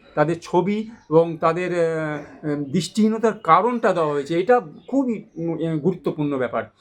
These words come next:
এইটা হয়েছে, এটা, এই দুটো কাজের জন্য আমি নিজেকে গর্ববোধ করি। আমি সমাজের কাছে কিছুটা, অন্তত সমাজকে, উম, আমার মায়ের মৃত্যুর যে কারণটা, সামাজিক যে অকাল মৃত্যুর কারণ,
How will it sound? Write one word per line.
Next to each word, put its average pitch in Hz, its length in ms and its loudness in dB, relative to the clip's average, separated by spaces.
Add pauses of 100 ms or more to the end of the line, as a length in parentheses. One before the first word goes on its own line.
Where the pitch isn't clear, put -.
(380)
এইটা 175 260 0
হয়েছে, 160 420 0
এটা, 208 240 0
এই 214 200 2
দুটো 233 240 0
কাজের 202 320 2
জন্য 233 280 0 (180)
আমি 165 180 2
নিজেকে 185 320 2
গর্ববোধ 185 500 0
করি। 214 180 2
আমি 185 140 -2
সমাজের 175 420 0 (480)
কাছে 202 400 2 (140)
কিছুটা, 226 320 4
অন্তত 208 280 -2
সমাজকে, 190 580 0 (220)
উম, 156 180 -4
আমার 165 420 0 (200)
মায়ের 160 280 0
মৃত্যুর 170 460 -4 (100)
যে 165 140 -2
কারণটা, 175 480 -2
সামাজিক 165 600 -4
যে 156 80 0
অকাল 160 380 2
মৃত্যুর 165 340 -8
কারণ, 160 280 0